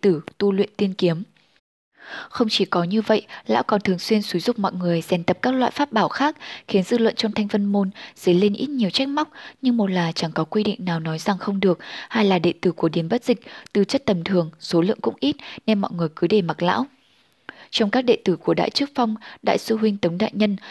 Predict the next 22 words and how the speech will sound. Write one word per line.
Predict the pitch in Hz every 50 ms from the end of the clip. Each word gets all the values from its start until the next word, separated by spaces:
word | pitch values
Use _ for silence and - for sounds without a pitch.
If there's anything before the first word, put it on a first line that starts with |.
| - - -
là | 202 180 175
tu | - - 214
hành | 202 196 180 165
xúc | - - - -
tích | 294 285 -
nhất, | 277 285 302 - - - - - - - -
đã | - - -
luyện | 220 226 - -
tới | - 175
tầng | - 220 202 175
thứ | - 180 170
năm | 170 190 202 202
của | - - 175
Ngọc | 165 170 165 - -
Thanh | 202 190 190
Cảnh | - 190 170 156 156
trong | - 196 190
Thái | - 185 190
Cực | - - 214 -
Huyền | - 202 175 170
Thanh | 202 190 190 185
Đạo, | 196 185 -